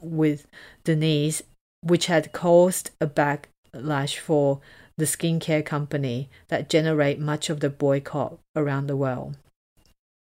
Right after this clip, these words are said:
C C P continues to use much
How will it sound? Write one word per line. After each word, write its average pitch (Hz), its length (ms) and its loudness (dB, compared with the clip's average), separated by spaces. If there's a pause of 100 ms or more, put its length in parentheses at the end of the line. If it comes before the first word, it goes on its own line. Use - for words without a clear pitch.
C 214 240 4
C 226 160 2
P 220 140 4
continues 170 640 0
to 175 120 -2
use 160 440 2
much 175 460 -2